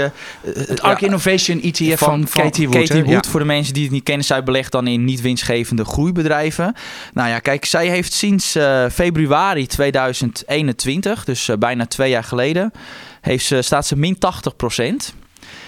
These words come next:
Speaker 1: En de S en P vijfhonderd is herbelegd, sindsdien plus twee procent gegaan.
Speaker 2: Ja, ja, ja.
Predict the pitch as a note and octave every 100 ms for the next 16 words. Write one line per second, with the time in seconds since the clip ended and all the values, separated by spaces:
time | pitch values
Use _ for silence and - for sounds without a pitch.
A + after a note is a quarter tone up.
0 | - - C#3+ E3+ E3+ E3+ G3+ G3+ E3+ C#3+
1 | C#3 F#3 A3 B3+ F3 D#3+ B2 C#3+ F3+ D3+
2 | D#3 G3 - - F3 D#3+ E3 E3 - E3+
3 | - D#3+ D3+ D3 A#2 G#2 F2+ - - G2
4 | C#3 B2+ F#2+